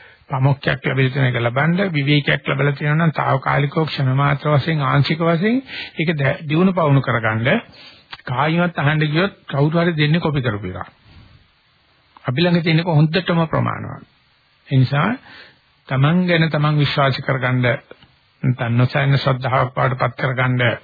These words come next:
ආ, විශ්වාසයේ එනකොටම සෝවන් වෙලා කියලා හිතන්න. එතෙන්ට එනකන් හීන වෙනවා, දීන වෙනවා, අර පිටිපස්ස යනවා, අර ක්‍රම හොයනවා, මේක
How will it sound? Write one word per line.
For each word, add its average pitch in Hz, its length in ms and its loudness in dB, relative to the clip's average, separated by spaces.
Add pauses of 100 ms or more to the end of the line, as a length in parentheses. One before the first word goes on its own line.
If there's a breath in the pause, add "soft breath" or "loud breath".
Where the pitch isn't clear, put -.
(680 loud breath)
ආ, 101 560 -4
විශ්වාසයේ 170 800 0
එනකොටම 196 520 2
සෝවන් 151 340 0
වෙලා 110 220 -2
කියලා 107 200 -6
හිතන්න. 107 280 -8 (1200)
එතෙන්ට 156 340 0
එනකන් 156 440 2
හීන 135 240 0
වෙනවා, 131 340 2
දීන 131 260 0
වෙනවා, 131 340 0
අර 127 180 0
පිටිපස්ස 127 400 -2
යනවා, 127 260 0
අර 131 160 0
ක්‍රම 131 220 -2
හොයනවා, 131 380 0
මේක 131 260 0